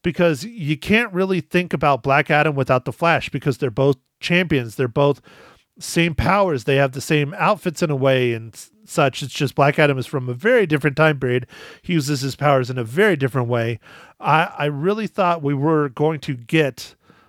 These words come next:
at least a cameo from the, f-, not the Flash, Shazam. God, I feel like an idiot. Shazam.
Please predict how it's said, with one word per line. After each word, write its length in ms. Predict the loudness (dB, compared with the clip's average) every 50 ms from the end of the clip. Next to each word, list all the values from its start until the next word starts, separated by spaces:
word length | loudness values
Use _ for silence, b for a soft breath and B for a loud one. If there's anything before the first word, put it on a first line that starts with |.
| b b b b _ _ _ _ _ _ _
at 200 | -2 0 2 2
least 240 | 4 2 0 0 -2 -8
a 40 |
cameo 420 | -4 0 0 2 2 2 2 0 0
from 220 | 0 -2 -2 0
the, 160 | 2 2 2
f-, 180 | 2 -2 -6 _ _ _ _ _ -20 -20 -14 -6
not 240 | 0 0 0 2 0
the 80 | -4
Flash, 580 | -8 -6 -2 -2 -2 0 -2 -4 -6 -6 -10 _ _ _ _ _ _
Shazam. 580 | -8 -4 0 0 2 2 2 2 2 0 -6 -16 _ _ _ _ _ _ -4
God, 180 | 0 0 2 2
I 60 | 0
feel 140 | -2 -2 -2
like 100 | -2 -2
an 100 | -2 -2
idiot. 240 | -2 -4 -4 -8 -14 B B B B B
Shazam. 580 | B -4 -2 0 2 2 2 2 0 0 -4